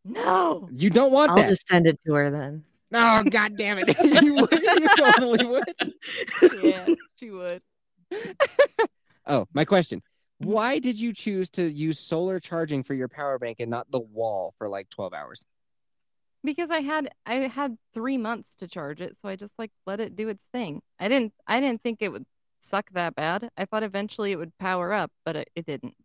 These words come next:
Speaker 2: Uh-uh.
Speaker 1: So anyway, so my phone died and I had my flight, um,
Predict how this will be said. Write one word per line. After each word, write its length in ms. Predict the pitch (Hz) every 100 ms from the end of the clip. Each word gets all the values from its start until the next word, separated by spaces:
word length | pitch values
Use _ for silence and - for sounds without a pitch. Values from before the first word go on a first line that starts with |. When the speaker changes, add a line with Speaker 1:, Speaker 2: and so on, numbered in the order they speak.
| _ _
Speaker 2:
Uh-uh. 260 | 117 - - _ _ _ _ _
Speaker 1:
So 140 | -
anyway, 340 | 262 254 220 202
so 160 | -
my 140 | 254 262
phone 280 | - 285 254
died 300 | 180 175 175
and 220 | 180 180
I 100 | 175
had 240 | 196 180 170
my 400 | 160 160 160 - _ -
flight, 300 | 180 170 - -
um, 480 | 170 151 143 165